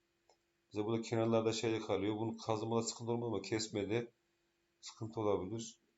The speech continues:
E, bunu Ctrl Q yapıp bozuyorum. Şuradan bunu çıkartalım şöyle.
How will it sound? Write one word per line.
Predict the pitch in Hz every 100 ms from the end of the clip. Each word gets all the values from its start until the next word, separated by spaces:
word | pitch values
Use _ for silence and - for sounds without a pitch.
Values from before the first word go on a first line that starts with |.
| -
E, | 98 98 95 95 95 90
bunu | 104 101
Ctrl | - 107 104 110 101
Q | - 104 104
yapıp | 95 113 - _ _ _ _ _ _ _ _ _ _ _ _ _ _ _ - - - _ _ _ _
bozuyorum. | 90 87 95 98 92 92 95 104 113 120 - _ _ _ _ _
Şuradan | - - 98 92 90
bunu | 95 92
çıkartalım | - - 90 - 85 80
şöyle. | - 80 82 98